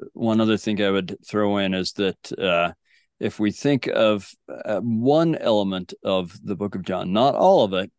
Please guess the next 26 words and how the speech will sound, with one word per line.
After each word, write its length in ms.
but, 300
but 200
one 300
vehicle 540
or 220
one, 160
one 180
element 300
of 60
the 60
book 180
of 60
John 220
is 140
similar 320
to 60
the 60
Pauline 680
epistles 800
in 260
that 240
there 220
are 240
some 240
specific, 520
so 320